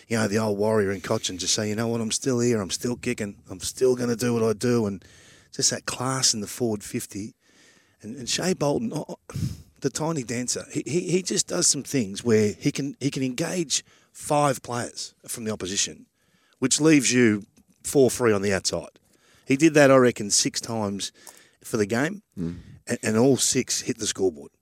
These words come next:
Speaker 1: So they, they, they, this is what they've got. This is why they went and got Hopper and Taranto, so they could spin those guys forward a bit more. So maybe we're just starting to see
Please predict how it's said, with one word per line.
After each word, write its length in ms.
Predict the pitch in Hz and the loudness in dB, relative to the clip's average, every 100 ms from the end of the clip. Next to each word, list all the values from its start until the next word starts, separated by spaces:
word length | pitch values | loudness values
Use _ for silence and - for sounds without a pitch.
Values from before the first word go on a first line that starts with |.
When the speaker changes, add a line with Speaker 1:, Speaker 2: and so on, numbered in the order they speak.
| _ _ _ | _ _ _
Speaker 1:
So 140 | - 123 | -10 0
they, 160 | 151 | 2
they, 180 | 139 185 | 4 4
they, 240 | - 202 196 | 6 6 6
this 260 | - 190 | 4 4
is 120 | 180 131 | 4 4
what 200 | 139 - | 4 4
they've 220 | 107 85 | 0 4
got. 300 | 135 147 - | 6 6 4
This 140 | 160 | -2
is 100 | 120 | 0
why 140 | 120 113 | 2 4
they 100 | 110 | 4
went 160 | 113 | 2
and 100 | 104 | 0
got 160 | 147 151 | 2 4
Hopper 220 | 156 143 | 4 2
and 80 | 135 | -2
Taranto, 520 | 131 139 143 - 147 | 0 0 0 4 4
so 140 | 131 110 | 4 2
they 160 | 110 | 2
could 180 | 104 104 | 0 0
spin 300 | - 143 139 | 0 0 -2
those 220 | 139 123 | -2 -4
guys 320 | 135 127 131 | -4 -2 -2
forward 260 | - 135 135 | 0 2 4
a 20 | |
bit 120 | 127 113 | 2 0
more. 340 | 120 180 160 - - - - | 2 0 -2 -10 -20 -20 -10
So 120 | - 160 | -4 0
maybe 340 | 185 208 185 | 4 4 6
we're 120 | 165 | 4
just 200 | 143 156 | 4 2
starting 340 | - 147 135 117 | 4 2 2 0
to 60 | |
see 520 | - 143 127 101 139 | 2 4 4 2 -4